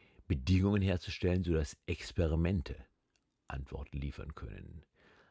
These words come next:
Also das, was auf Englisch die Scientific Method heißt, die wissenschaftliche Methode. Fragen zu formulieren und dann Antworten zu bekommen.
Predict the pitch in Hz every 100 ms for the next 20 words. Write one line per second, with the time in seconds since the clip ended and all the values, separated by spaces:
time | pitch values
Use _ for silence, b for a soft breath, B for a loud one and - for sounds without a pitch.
0 | b - 80 73 82 - 69 - - 80
1 | 73 65 - 67 57 b b - - -
2 | 78 92 - 76 76 71 76 85 - 76
3 | - 53 55 - - 73 65 b b b
4 | - 71 92 - 87 80 73 71 71 65
5 | 64 - 117 113 - - B B B B
6 | B - 65 76 90 104 87 95 - 73
7 | 71 73 85 101 95 78 b b b _
8 | - 85 - 80 80 80 76 - _ _
9 | _ _ - 98 - 73 - 71 - -
10 | - - - - -